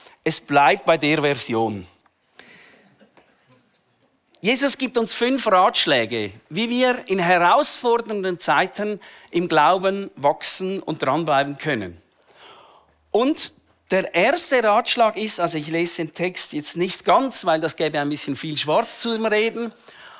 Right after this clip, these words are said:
aber ihr seht es, erster Ratschlag, lasst euch nicht verführen. Und dieses Verführen meint, in die Irre bringen oder wegführen lassen.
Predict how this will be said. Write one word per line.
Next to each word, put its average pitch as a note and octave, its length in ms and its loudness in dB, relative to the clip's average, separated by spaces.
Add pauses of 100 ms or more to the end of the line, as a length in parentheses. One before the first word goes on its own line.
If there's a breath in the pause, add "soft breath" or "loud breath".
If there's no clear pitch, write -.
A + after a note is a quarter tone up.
(160 loud breath)
aber A3 260 4
ihr G3+ 180 0
seht G3+ 400 0
es, - 400 0 (960 soft breath)
erster G#3+ 360 2
Ratschlag, G3 640 2 (100)
lasst F3 520 2
euch F#3 480 -2
nicht D#3+ 540 -4
verführen. C#3 760 -6 (720 loud breath)
Und G3 160 -2
dieses A3 260 -2
Verführen A3+ 680 -2
meint, F3+ 500 0 (220)
in F#3 160 -4
die F#3 200 -8
Irre B3 220 -2
bringen B3 580 -2 (120)
oder G3 340 -2
wegführen F#3+ 1040 -4
lassen. G2+ 540 -6